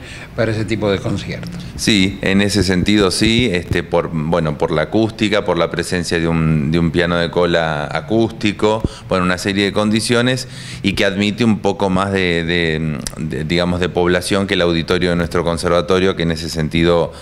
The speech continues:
Speaker 2: es más restringido, ¿no?
Speaker 1: Y ahora se nos va, se nos va Martín, pero vuelve, <laughs> se nos va por unos, por unos días. Eh, contanos un poquito del viaje, ¿por qué te vas? ¿Por qué la convocatoria? ¿Qué pasó?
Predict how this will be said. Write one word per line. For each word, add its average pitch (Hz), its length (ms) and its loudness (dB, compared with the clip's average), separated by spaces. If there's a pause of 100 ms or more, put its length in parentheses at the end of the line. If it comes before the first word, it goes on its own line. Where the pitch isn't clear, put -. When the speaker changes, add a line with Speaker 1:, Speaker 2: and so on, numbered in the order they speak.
(100)
Speaker 2:
es 80 120 -4
más 78 200 -4
restringido, 80 720 -2
¿no? 87 160 -2 (1000)
Speaker 1:
Y 262 80 2
ahora 277 200 4
se 247 160 6
nos 180 160 6
va, - 180 -4 (220)
se 156 200 0
nos 156 180 2
va 196 100 2
Martín, 196 480 2 (640)
pero 101 200 0
vuelve, 104 420 0 (260)
<laughs> - 260 0
se - 180 -4
nos 135 120 2
va 165 100 0
por 160 140 2
unos, 131 260 2
por 120 160 0
unos 160 260 4
días. 190 280 2 (480)
Eh, 127 360 2
contanos 143 420 0
un 110 100 2
poquito 117 360 0
del 110 140 2
viaje, 143 240 0 (500)
¿por - 200 2
qué 185 140 2
te 135 140 0
vas? 190 380 0 (580)
¿Por 117 200 2
qué 165 140 4
la 151 120 2
convocatoria? 131 840 2
¿Qué 156 120 0
pasó? 160 440 -2